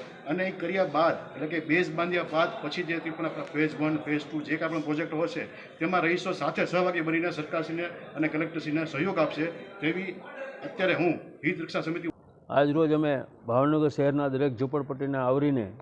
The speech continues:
Speaker 2: અંદાજે વીસેક હજાર જેટલી લેખિત અરજીઓ કલેક્ટરશ્રીને દેવા આવ્યા છીએ.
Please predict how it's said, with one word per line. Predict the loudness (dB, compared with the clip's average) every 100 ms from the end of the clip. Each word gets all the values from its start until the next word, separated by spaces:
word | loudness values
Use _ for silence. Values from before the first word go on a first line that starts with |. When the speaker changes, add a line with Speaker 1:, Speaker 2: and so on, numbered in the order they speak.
| -20 -20 -20 -20 -20 -4
Speaker 2:
અંદાજે | 2 4 4 4 2
વીસેક | 0 4 4
હજાર | 6 4 4
જેટલી | 2 2 2 4
લેખિત | 2 2 2
અરજીઓ | 0 4 6 6 4 -2 -18 -20 -20 -4
કલેક્ટરશ્રીને | 0 2 2 -2 0 2
દેવા | 6 8 8
આવ્યા | 8 4 4
છીએ. | 0